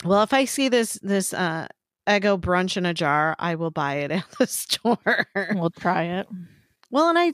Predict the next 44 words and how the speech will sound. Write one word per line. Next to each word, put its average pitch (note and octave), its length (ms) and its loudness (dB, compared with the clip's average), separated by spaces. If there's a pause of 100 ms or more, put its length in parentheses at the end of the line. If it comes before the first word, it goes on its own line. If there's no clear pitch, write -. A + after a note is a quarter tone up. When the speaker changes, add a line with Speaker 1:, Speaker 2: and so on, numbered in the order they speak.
(140)
Speaker 1:
I C4+ 120 2
sent G4+ 240 0
you C4+ 80 4
a A#3 60 0
picture. D4 320 0
I E3+ 100 4
saw A3+ 260 0
that G3+ 200 0
they F#3 140 2
had F3+ 180 -2
that E3+ 240 0
boozy, F3+ 840 2 (580)
uh, F#3 60 0
like, E3+ 340 0 (280)
cream, G3+ 640 0
you A3 100 0
know, G#3 120 4
the F3 100 0
foam F#3+ 420 0
that F#3+ 140 0
you F#3 80 -4
put F#3+ 180 0
on F#3 160 2
your D#3 100 -2
coffee, E3 460 0
but F3+ 180 0
it - 140 -4
was D#3+ 160 -4
alcoholic. D#3+ 720 -2 (300)
<laughs> - 0 - (2250)
Do - 80 -4
you B3+ 80 2
remember A#3 260 2
I C#4+ 120 4
sent B3+ 200 -4
you B3 100 0
the A3 120 -2
picture G#3+ 300 -4
of G#3 60 0
Speaker 2:
I C#4 160 4
Speaker 1:
that? - 120 0
Speaker 2:
think D#4 220 0
I B3 160 4
do. G#3+ 600 -2